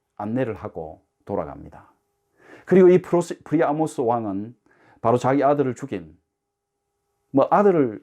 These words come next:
오십 명이 있었는데 그 아들 대부분을 아킬레우스가 죽입니다.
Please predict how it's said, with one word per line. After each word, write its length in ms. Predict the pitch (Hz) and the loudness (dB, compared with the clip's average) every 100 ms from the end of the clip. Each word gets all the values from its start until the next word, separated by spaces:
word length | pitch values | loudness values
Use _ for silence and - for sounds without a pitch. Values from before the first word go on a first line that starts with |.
| _ | _
오십 300 | - 127 240 | -6 -2 0
명이 260 | 254 196 135 | 0 0 -2
있었는데 440 | 120 110 95 92 | -4 -6 -6 -6
그 100 | - | -4
아들 260 | - 175 143 | -2 -2 0
대부분을 600 | 110 131 196 151 95 90 | 0 0 0 -2 -6 -6
아킬레우스가 720 | 127 - 180 185 180 107 90 | -8 -2 0 0 -2 -4 -8
죽입니다. 500 | - 95 78 - _ | -10 -12 -12 -18 _